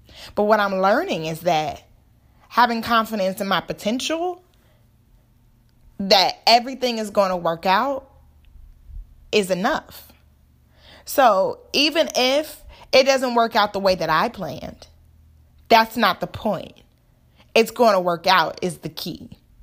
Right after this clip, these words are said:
And it might not work out for you, but it'll work out for the end result. And so having confidence in that unknown is really half the battle.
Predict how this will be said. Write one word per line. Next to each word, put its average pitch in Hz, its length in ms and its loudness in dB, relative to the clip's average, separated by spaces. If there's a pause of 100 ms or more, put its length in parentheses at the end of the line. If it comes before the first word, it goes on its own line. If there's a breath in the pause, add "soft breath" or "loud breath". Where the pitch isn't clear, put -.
(1040 soft breath)
And 208 80 2
it 220 60 0
might 285 180 2
not 269 160 4
work 247 180 2
out 196 200 0
for 180 60 -8
you, 214 280 0
but 208 160 -2
it'll 196 100 2
work 190 240 0
out 175 220 0
for 170 440 -2 (120)
the 180 220 -4
end 170 160 -4
result. 170 580 -4 (1000 soft breath)
And 208 100 -4
so 220 140 2
having 196 280 0
confidence 247 600 -2
in 233 140 -2
that 185 200 -2
unknown 202 680 -4 (1800)
is 214 180 0
really 233 460 -2
half 180 280 0
the 175 60 -8
battle. 170 560 -4